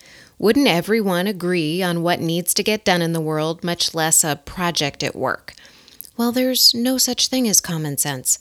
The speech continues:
There's only thoughts that are in each of our brains. Some of those brains are managed, some of them aren't. Sometimes other people agree with our thoughts, sometimes they don't.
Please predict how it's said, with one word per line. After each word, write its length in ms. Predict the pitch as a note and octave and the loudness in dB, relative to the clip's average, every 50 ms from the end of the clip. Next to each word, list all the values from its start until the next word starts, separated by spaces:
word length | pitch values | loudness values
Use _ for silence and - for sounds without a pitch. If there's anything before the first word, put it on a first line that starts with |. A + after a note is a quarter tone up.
| - - - - - - _ - | -12 -20 -20 -20 -20 -20 _ -2
There's 180 | - F3+ F3 - - | 0 0 0 0 0
only 540 | G#3 G#3 G#3 A3 A#3 C4 C#4+ D4+ E4 F#4+ - _ _ - - | 0 0 2 2 0 0 0 -2 -4 -6 -8 _ _ -6 -2
thoughts 580 | F#3 D#3+ F3 A#3+ D#4 E4+ - - - - - - _ _ - | 0 0 0 0 -2 -2 0 0 2 0 0 -4 _ _ -4
that 140 | F#3+ F3+ E3+ | -2 -2 0
are 160 | E3 D#3+ D#3 | 0 0 -2
in 220 | D#3 D3+ - - | -2 -4 -4 -6
each 180 | D#3+ D#3 - - | -4 -4 -2 -2
of 120 | F#3+ F3+ | 0 0
our 100 | G3+ G3+ | 0 0
brains. 640 | F3 F#3+ E3+ D3+ - - - - - - - - - - - - - - - | 0 0 0 0 0 -4 -6 -8 -4 -2 -2 -2 -2 -4 -10 -18 -16 -2 0
Some 240 | - - F#3+ F3 F3 | 2 2 2 2 0
of 140 | E3+ D3+ D#3 | -2 -2 0
those 220 | F3 E3 E3 D#3 | 0 0 0 -2
brains 380 | - - E3+ D#3+ D3+ D#3 D3 D3 | -2 -2 -2 -2 -2 -2 -2 -4
are 120 | C#3 C#3 | -4 -4
managed, 680 | C#3+ D3+ E3 G3+ B3 C#4+ D#4 E4+ G4+ - - - - - - - - _ | -4 -2 0 2 2 2 2 0 0 -2 -4 -6 -6 -8 -10 -16 -12 _
some 280 | - - - C#4 C4+ C#4 | -2 0 0 2 2 0
of 200 | C#4+ C4+ C4+ A3+ | 0 -2 0 0
them 420 | A#3 A3+ A3+ A3+ A3+ A#3 A#3+ A#3 - - - _ | 2 2 2 2 0 0 -2 -4 -8 -16 -14 _
aren't. 500 | - D#3 A#2 F#2+ - - - - - - _ _ _ _ _ | -6 -6 -6 -6 -8 -10 -10 -12 -12 -12 _ _ _ _ _
Sometimes 640 | - - - A#3+ B3+ C#4+ D4+ C#4+ C#4+ C#4+ D4 D4 - - | -2 0 2 2 2 2 2 2 2 2 0 -2 -2 0
other 200 | G#3+ A#3+ C4+ C#4+ | 0 0 0 0
people 300 | C4+ C4+ A#3+ - A#3 G#3 | -2 -2 0 2 2 2
agree 340 | F#3+ D#3+ D3+ D#3+ E3+ E3 E3+ | 2 0 -2 -2 0 0 2
with 200 | F#3+ A3 A3+ - | 2 2 2 2
our 120 | A3 A3+ | 2 2
thoughts, 600 | A3+ - A3+ G3 G#3 C#4+ B4+ - - - - - - - - - - - - | 2 2 2 4 4 2 2 2 2 4 4 2 0 -4 -18 -20 -16 -6 -2
sometimes 460 | - - F#3+ F3+ G#3 G3 G3+ G3+ G3 | -2 0 0 0 0 0 0 0 0
they 100 | A3 A3 | 0 0
don't. 320 | A#3 C#4+ E4+ - - - | 2 0 0 -2 -4 -6